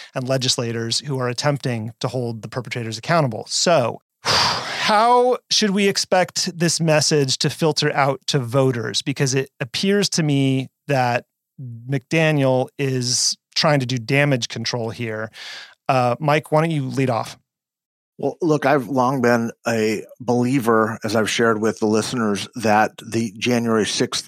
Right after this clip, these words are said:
Speaker 2: events, from a purely political perspective, is perhaps the only thing that can save the Democrats, uh, in the midterms.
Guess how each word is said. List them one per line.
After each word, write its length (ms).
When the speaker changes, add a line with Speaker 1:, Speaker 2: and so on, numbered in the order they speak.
Speaker 2:
events, 680
from 160
a 80
purely 340
political 760
perspective, 720
is 220
perhaps 420
the 160
only 260
thing 200
that 120
can 100
save 360
the 100
Democrats, 720
uh, 200
in 100
the 80
midterms. 640